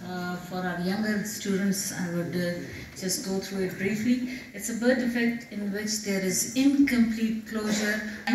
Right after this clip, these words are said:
and the membranes around the spinal cord during early development of the pregnancy. And this is as early as third and fourth week of conception.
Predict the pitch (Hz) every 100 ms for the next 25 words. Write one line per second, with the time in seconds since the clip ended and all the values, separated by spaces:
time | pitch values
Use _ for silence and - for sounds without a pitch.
0 | - 285 - - 190 185 180 202 208 208
1 | 202 - 190 190 185 165 - 190 185 190
2 | 185 202 208 - - 190 190 196 190 180
3 | - 226 220 214 175 185 185 - 185 185
4 | - - 185 175 180 - 175 170 165 -
5 | 170 165 - - - - 202 233 226 233
6 | 214 220 226 208 202 196 196 185 175 -
7 | - 208 202 180 165 - 196 190 - 180
8 | 185 - - - 165 - - -